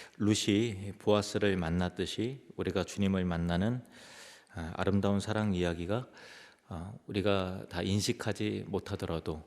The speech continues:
어, 보이지 않더라도, 보이지 않는 가운데 진행되는, 예, 것입니다. 지난 시간에는 룻기에서 나오미에 대해서 살펴봤는데요. 오늘은 룻입니다. 이스라엘에 극심한 흉년이 있게 되었고요.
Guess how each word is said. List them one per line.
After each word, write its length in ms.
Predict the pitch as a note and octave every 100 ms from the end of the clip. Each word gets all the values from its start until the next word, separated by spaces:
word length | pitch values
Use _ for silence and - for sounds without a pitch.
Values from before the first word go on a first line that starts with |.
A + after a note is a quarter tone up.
| -
어, 240 | F#2 F#2 -
보이지 320 | F#2 F2+ F#2
않더라도, 640 | D#2 D#2+ - F2 - B2 C#3 - - - - - _ - F2+
보이지 360 | - G2 G2 G#2
않는 300 | E2+ F2 F#2
가운데 400 | E2+ E2 E2 G2
진행되는, 880 | - F2 E2+ D#2+ E2 E2+ E2 G#2 G#2
예, 180 | D#2 E2+
것입니다. 480 | - E2 F2+ D#2+ D2 - - - - - -
지난 320 | - A2+ A#2 A#2
시간에는 760 | C#3+ C3 A#2 A2 B2+ G2 G2+
룻기에서 1120 | G2+ G2+ - - A2+ A2 G2 - F#2 G#2 A2+ -
나오미에 580 | E2+ F#2 G2+ G2 F#2+ F2
대해서 560 | F2+ F2 - F2 E2+ F#2
살펴봤는데요. 840 | F#2+ - G#2+ F2+ D#2+ D#2 F2+ A2
오늘은 540 | A2 F2+ F2+ G#2+ G2 F2
룻입니다. 840 | F#2 F#2+ - - F2 E2 D#2 D2 - _ - - - - - - - -
이스라엘에 880 | G#2+ - C3 B2 A#2+ G2+ A#2 C3 B2+
극심한 540 | - G#2+ - B2 A#2 A2+
흉년이 560 | C3+ D3+ C#3 B2 A2+
있게 200 | F#2+ -
되었고요. 600 | F#2 F2 E2 - G2 A#2